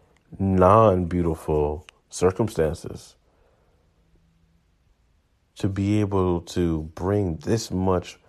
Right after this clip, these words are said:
wealth into his life is a beautiful thing.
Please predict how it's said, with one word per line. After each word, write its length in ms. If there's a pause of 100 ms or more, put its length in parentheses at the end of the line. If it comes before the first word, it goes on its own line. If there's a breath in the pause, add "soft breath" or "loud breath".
(320 soft breath)
wealth 840 (240)
into 240
his 220
life 640 (1500)
is 180
a 80
beautiful 520
thing. 340